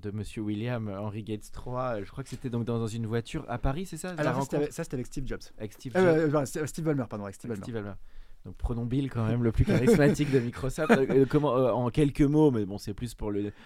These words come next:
Speaker 1: la petite anecdote, mais comment ça s'est passé et
Speaker 2: Non, moi, je, bah, je, je, en fait, j'ai deux souvenirs avec lui. Euh, le premier, c'est que j'étais tout jeune rentré, tout jeune recrue, euh, chez Microsoft au début des années deux mille. Et on avait des grandes conventions, on allait, euh, aux U S à, à quinze mille, euh, et cetera. Là, c'était à Atlanta.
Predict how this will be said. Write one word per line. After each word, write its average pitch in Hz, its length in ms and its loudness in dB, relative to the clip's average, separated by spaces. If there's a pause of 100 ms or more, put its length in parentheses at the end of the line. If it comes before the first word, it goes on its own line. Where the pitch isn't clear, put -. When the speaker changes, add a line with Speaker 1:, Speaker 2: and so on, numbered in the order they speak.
(220)
Speaker 1:
la 104 120 0
petite 107 240 -8
anecdote, 123 600 2
mais 104 100 0
comment 113 240 -4
ça 110 140 -6
s'est 107 180 -6
passé 104 340 -8
et 98 560 -6 (240)
Speaker 2:
Non, 120 80 -8
moi, 127 200 -6
je, - 140 -16
bah, 120 140 -12
je, 110 160 -14
je, - 220 -18
en 117 60 -18
fait, 135 120 -8
j'ai 120 120 -10
deux 110 120 -8
souvenirs 131 380 -6
avec 110 300 -8
lui. 127 340 -8
Euh, 110 160 -8
le 117 140 -6
premier, 135 360 -6
c'est 147 140 -12
que - 80 -14
j'étais - 160 -16
tout - 160 -20
jeune 135 180 -10
rentré, 127 520 -10
tout - 100 -14
jeune 123 80 -10
recrue, 120 320 -10
euh, 120 80 -8
chez 110 140 -14
Microsoft 113 520 -12
au 104 40 -12
début 107 180 -12
des 127 60 -10
années 117 100 -8
deux 107 100 -10
mille. 120 220 -8 (460)
Et 113 40 -10
on - 20 -8
avait 117 120 -8
des 113 100 -8
grandes 135 240 -6
conventions, 117 460 -10
on 107 340 -10
allait, 110 240 -8
euh, 101 280 -8
aux 98 40 -10
U 101 200 -12
S 110 240 -10
à, 92 280 -10 (480)
à 107 80 -14
quinze 113 280 -10
mille, 117 260 -8
euh, 95 360 -10
et 90 40 -16
cetera. - 200 -20
Là, 123 100 -12
c'était 120 180 -14
à 107 60 -8
Atlanta. 127 440 -12